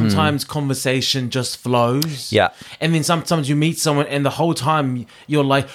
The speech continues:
Speaker 1: "Oh, I need to think about something to talk," and it's, and it's just so forced and it's,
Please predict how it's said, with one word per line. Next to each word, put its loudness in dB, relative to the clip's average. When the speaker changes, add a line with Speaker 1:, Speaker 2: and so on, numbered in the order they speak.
Speaker 1:
"Oh, 2
I -6
need 0
to -4
think -2
about 2
something -2
to -4
talk," 0
and 0
it's, -8
and -4
it's -2
just -6
so 2
forced 2
and 2
it's, -4